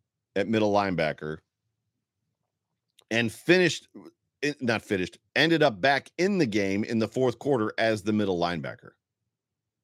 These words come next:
I'm not saying that it means anything, but that's not normal. If you've got a guy that you are expecting to potentially be your starter at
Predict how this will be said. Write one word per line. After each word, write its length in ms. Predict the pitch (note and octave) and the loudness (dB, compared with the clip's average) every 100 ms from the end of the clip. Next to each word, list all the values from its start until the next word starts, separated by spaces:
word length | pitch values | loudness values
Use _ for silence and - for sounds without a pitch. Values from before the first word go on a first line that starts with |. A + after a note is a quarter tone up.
| _ _ _ _ _ _ _ _ - | _ _ _ _ _ _ _ _ -8
I'm 160 | D#2+ | -4
not 240 | E2 E2 - | -2 -4 -4
saying 440 | - F#2 A2 B2+ | -2 0 2 2
that 100 | B2+ | 2
it 100 | B2+ | 2
means 320 | C3+ C3 B2+ | 2 2 2
anything, 520 | A#2+ G2+ D2 C#2+ G#1+ - _ _ _ _ _ _ _ _ _ _ _ _ _ _ _ _ _ _ | 2 0 -4 -10 -14 -20 _ _ _ _ _ _ _ _ _ _ _ _ _ _ _ _ _ _
but 360 | D3+ A3 G#3+ F3 _ _ _ _ _ _ _ _ _ _ _ _ _ _ _ _ _ _ _ _ _ _ | 0 0 -2 -8 _ _ _ _ _ _ _ _ _ _ _ _ _ _ _ _ _ _ _ _ _ _
that's 240 | G2 C3+ C#3+ | -4 -2 2
not 260 | E3+ F3 | 2 4
normal. 480 | C#3+ D3+ D3 F2 - - | 4 4 2 -2 -10 -14
If 140 | D2+ | -6
you've 200 | A2+ D3+ | -4 2
got 180 | F3 F#3+ | 4 4
a 60 | |
guy 440 | D#3 E3 C#3 C3+ C#3 | 2 4 4 4 2
that 200 | B2+ G#2+ | -2 -2
you 220 | B2 B2+ | -2 0
are 180 | A#2+ B2 | 0 0
expecting 540 | B2 - C3+ C3 C#3 | -2 -4 -6 -4 -6
to 100 | B2+ | -6
potentially 520 | A#2 A2 B2 A#2+ C3+ G#2+ | -8 -6 -6 -4 -4 -4
be 340 | F#2+ B2 B2+ | -2 0 0
your 260 | A#2 A#2+ A#2 | 0 0 -2
starter 720 | - C3 C#3 B2+ G#2 A#2+ - _ _ - | -4 2 2 2 -2 -4 -10 _ _ -4
at 200 | G2+ | -4